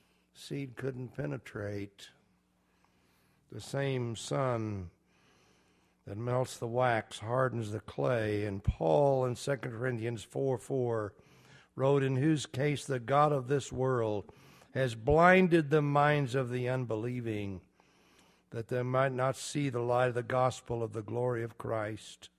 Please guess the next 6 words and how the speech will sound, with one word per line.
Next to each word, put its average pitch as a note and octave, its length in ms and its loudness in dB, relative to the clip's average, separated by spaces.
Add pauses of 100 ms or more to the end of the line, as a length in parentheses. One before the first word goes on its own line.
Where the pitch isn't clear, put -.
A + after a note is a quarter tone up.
(960)
who B2 220 -6
is A#2 140 -4
the A2 220 -2
image G#2 720 -4 (840)
of G2 220 -12
God." F2 720 -8